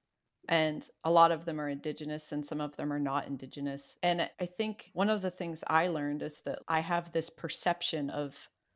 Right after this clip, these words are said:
of connection to the land around those creative pursuits. So, like,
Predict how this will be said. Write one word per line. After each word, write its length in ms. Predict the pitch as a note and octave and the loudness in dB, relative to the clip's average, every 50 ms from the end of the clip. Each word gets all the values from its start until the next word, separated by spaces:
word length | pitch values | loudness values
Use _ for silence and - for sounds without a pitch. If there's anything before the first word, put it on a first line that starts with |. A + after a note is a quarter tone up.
| _ _ _ _ _ - - _ | _ _ _ _ _ -20 -14 _
of 320 | - D3 C3+ C3+ - - _ _ _ _ _ - | -2 -2 -2 -2 -8 -12 _ _ _ _ _ -6
connection 720 | - F3+ D#3 D3+ D#3 D#3+ - - - - - F#2+ - D#3 - _ _ _ _ - | -2 -2 0 0 0 -2 -2 -2 -4 -4 -2 -4 -6 -6 -8 _ _ _ _ -10
to 480 | - - F3 D#3 D3 C#3+ C#3 C#3 D3 - - _ _ _ - | -4 -2 0 0 0 0 0 -2 -4 -6 -10 _ _ _ 0
the 120 | - D#3+ D3 | 2 2 2
land 580 | C#3+ C#3 C#3 C#3+ D3 D3+ D#3 E3+ F3+ F#3 - - _ _ _ _ _ _ _ _ _ | 2 0 -2 -2 -2 -2 -2 -4 -4 -6 -8 -12 _ _ _ _ _ _ _ _ _
around 720 | - D#3+ D3+ D3 D3+ C#3+ D3 C#3+ - - C#3+ D3+ C#3+ - - - _ _ _ _ _ _ _ _ _ _ - | 0 0 2 2 0 0 0 -2 -2 -4 -4 -6 -8 -10 -14 -20 _ _ _ _ _ _ _ _ _ _ 0
those 220 | - D#3+ D3 C#3 - | 2 2 2 2 -2
creative 540 | - - - F3 D3 C#3+ C3+ C3 B2 - _ | -6 -6 -4 -2 0 0 -2 -2 -6 -12 _
pursuits. 640 | - D3 C#3+ - - - - - - - - - - | -8 -8 -6 -6 -8 -10 -12 -10 -10 -10 -10 -10 -10
So, 300 | - - - D3+ C#3 C3+ | -8 -2 0 2 2 2
like, 340 | C3 - - - - - | 0 -4 -8 -8 -12 -20